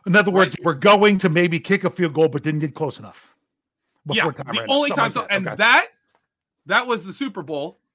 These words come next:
Speaker 2: New England, Atlanta. That's
Speaker 1: Okay.
Speaker 2: the only one in the last ten years in the playoffs where the game was, the game went into overtime where it wasn't the last meaningful play,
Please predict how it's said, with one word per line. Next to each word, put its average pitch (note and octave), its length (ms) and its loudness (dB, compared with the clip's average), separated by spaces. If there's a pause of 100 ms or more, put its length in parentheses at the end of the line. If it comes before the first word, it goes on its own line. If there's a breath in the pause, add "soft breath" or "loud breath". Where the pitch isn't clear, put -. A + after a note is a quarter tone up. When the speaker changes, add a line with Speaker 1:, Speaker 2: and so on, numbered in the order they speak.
(300)
Speaker 2:
New F3+ 160 -2
England, G3 300 -6
Atlanta. D#3+ 420 -10 (460)
That's G#3+ 160 0
Speaker 1:
Okay. G#3+ 140 2 (100)
Speaker 2:
the F3 80 -8
only D4 300 -2
one B3+ 140 -4
in A#3+ 60 -8
the A3 60 -6
last G#3+ 240 -2
ten G3+ 160 -8
years F#3+ 220 -6
in F#3+ 180 -12
the A3+ 100 -8
playoffs F3 480 -6 (300)
where G3 360 -4 (160)
the E3 100 -10
game G#3 260 -4
was, F3+ 220 -10 (200)
the F3+ 120 -6
game G#3 240 -2
went G#3+ 180 0
into A3 140 -4
overtime F#3+ 640 -4 (280)
where G3+ 260 -4
it F#3+ 180 -6
wasn't G#3+ 420 -4
the A3 100 -2
last F3 480 -4
meaningful E3+ 500 -12
play, C#3 260 -12